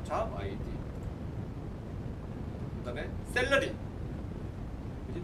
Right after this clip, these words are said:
이 직원 중심으로 하는 잡 아이디, 샐러리, 그다음에, 어, 그 직원의 시티, 무슨 명, 이리 와야 되는데 일단 그걸 땡겨놨죠. 그냥 앞에 칼럼을 땡겨놓은 거라. 이제 얘가 그냥 주라니까, 지금 이제 여기서는.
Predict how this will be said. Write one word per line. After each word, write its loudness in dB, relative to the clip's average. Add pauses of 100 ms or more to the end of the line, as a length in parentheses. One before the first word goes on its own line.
이 -2
직원 2
중심으로 2
하는 0
잡 4
아이디, 2
샐러리, 0 (140)
그다음에, 2 (500)
어, -2
그 0
직원의 2 (260)
시티, 0 (260)
무슨 0
명, 0
이리 0
와야 10
되는데 6 (240)
일단 2
그걸 2
땡겨놨죠. 6 (1040)
그냥 2
앞에 0
칼럼을 2
땡겨놓은 2
거라. 2 (920)
이제 4
얘가 10
그냥 0
주라니까, 0 (340)
지금 -2 (240)
이제 -2
여기서는. 0